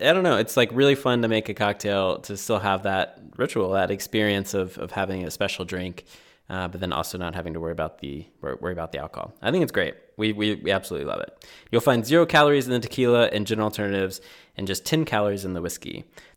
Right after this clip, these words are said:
They're alcohol and gluten-free, no and low carb,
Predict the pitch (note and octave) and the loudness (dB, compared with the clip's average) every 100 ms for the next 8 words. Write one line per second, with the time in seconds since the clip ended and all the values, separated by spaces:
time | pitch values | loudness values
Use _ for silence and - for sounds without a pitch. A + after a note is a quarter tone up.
0 | _ - G#2+ F#2+ C#3 D3 D#3 D#3+ B2 A2+ | _ 0 2 6 4 4 6 6 6 2
1 | B2 B2 - C#3 D3 C#3+ - - A2+ C3+ | 0 0 0 0 2 0 -6 -4 2 6
2 | D3+ - A2 A2 A#2 - A#2 A2+ A2 | 6 4 2 4 2 4 4 6 4